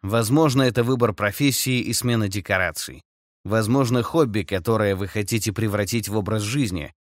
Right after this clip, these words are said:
или дело, которому вы посвятите себя. Поистине любой ответ верный, если он фокусирует ваше видение, помогая точно понять, какие шаги нужно сделать.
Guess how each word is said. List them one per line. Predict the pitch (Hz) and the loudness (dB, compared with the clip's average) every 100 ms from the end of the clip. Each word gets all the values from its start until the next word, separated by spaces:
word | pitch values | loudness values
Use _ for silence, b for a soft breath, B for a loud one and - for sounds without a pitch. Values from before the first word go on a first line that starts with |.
| _ _ | _ _
или | 127 127 120 | 0 2 2
дело, | 107 135 143 131 | 2 2 4 2
которому | 120 110 117 120 | 0 2 4 4
вы | 104 110 | 2 -2
посвятите | 101 104 107 101 107 - | -2 -6 -4 -4 -4 -4
себя. | 90 85 60 - _ _ _ _ _ _ - | -6 -6 -8 -12 _ _ _ _ _ _ 0
Поистине | 110 156 147 139 127 123 | 2 4 2 0 4 4
любой | 117 110 120 135 | 4 2 4 4
ответ | 107 101 107 90 | 4 2 -4 -2
верный, | 90 85 71 71 - _ - | -2 -2 -4 -12 -14 _ -10
если | 101 113 113 | -2 0 4
он | 123 117 | 4 4
фокусирует | 113 101 101 131 113 104 95 | 0 -4 -2 2 2 0 0
ваше | 104 - 101 | -2 0 -2
видение, | 127 117 82 71 - _ _ - | -2 -2 -4 -4 -8 _ _ -2
помогая | 117 117 131 147 | 2 2 4 2
точно | 120 156 143 - 131 | 2 0 0 0 0
понять, | 113 110 117 117 | 2 0 2 0
какие | - 98 110 | -2 -4 -2
шаги | 104 - 92 98 | -2 -2 -2 -2
нужно | 95 90 80 78 | -2 -2 -4 -8
сделать. | 73 60 50 - - | -8 -12 -12 -14 -18